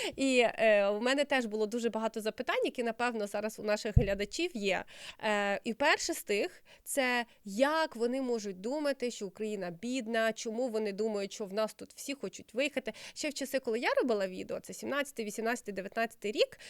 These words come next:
е, дуже багато іноземців були впевнені, що українські дівчата хочуть виїхати через візу. І я їм казала: «Да нащо їм ваша віза чи через гроші? Е, вона може тут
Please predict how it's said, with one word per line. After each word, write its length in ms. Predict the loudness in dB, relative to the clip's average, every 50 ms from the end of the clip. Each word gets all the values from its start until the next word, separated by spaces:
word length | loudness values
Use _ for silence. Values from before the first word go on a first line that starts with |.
| -18 -14 -6
е, 300 | -2 0 0 0 0 -2
дуже 400 | -4 -6 -6 -4 -4 -4 -4 -4
багато 320 | -4 -2 -2 -2 -2 -2
іноземців 500 | -4 -6 -4 -6 -4 -4 -4 -2 -2 -2
були 200 | 0 0 0 0
впевнені, 520 | -2 -2 0 0 0 0 0 0 -2 -2 -4
що 220 | -2 -2 -2 -2
українські 540 | 0 -2 -4 -4 -4 -4 -4 -4 -4 -6 -6
дівчата 400 | -6 -6 -4 -4 -4 -4 -4 -6 -6
хочуть 280 | -6 -6 -6 -8 -10 -8
виїхати 380 | -6 -6 -6 -6 -8 -12 -10
через 320 | -8 -6 -6 -4 -4 -4 -4
візу. 300 | -6 -6 -6 -8 -10 -10 -10
І 60 | -8
я 160 | -4 -2 -2
їм 100 | -2 -4
казала: 500 | -4 -8 -4 0 0 0 2 0 -2 -4 -8 -14 -20 -20 -14 _
«Да 100 | -4 -2
нащо 280 | 0 0 -2 -2 -4 -4
їм 100 | -2 -2
ваша 260 | -2 -2 0 -2 -2
віза 520 | -2 0 2 2 2 2 2 0 -2 -4
чи 120 | -4 -6 -10
через 320 | -8 -6 -4 -4 -2 -4
гроші? 580 | -4 -4 -4 -2 0 2 0 0 0 -4 -8 -10 -14 -18 -18 -18 -12 -4
Е, 160 | -2 -2 2
вона 240 | 2 4 4 4 4
може 220 | 4 2 0 -2
тут 220 | 0 2 4 4